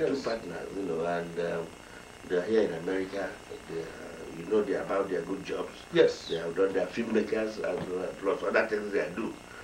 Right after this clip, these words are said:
Speaker 2: In America, if you do one job, are you sabi? If you do two, are you sabi? If you do three,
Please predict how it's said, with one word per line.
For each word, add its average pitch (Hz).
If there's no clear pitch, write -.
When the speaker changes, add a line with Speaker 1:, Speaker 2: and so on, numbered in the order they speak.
Speaker 2:
In 101
America, 110
if 101
you 101
do 123
one 117
job, 95
are 90
you 110
sabi? -
If 98
you 87
do 117
two, 110
are -
you 135
sabi? 107
If 101
you 104
do 131
three, 120